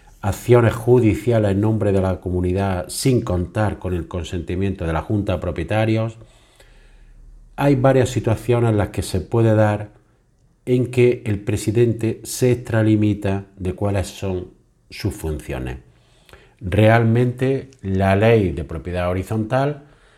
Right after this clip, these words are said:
establece muy poco sobre cuáles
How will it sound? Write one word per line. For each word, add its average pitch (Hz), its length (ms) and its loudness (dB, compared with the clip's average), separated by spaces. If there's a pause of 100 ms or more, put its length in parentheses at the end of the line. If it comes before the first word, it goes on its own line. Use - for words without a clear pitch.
(180)
establece 123 1000 0 (640)
muy 135 300 4
poco 127 580 0
sobre 117 460 -2
cuáles 113 560 0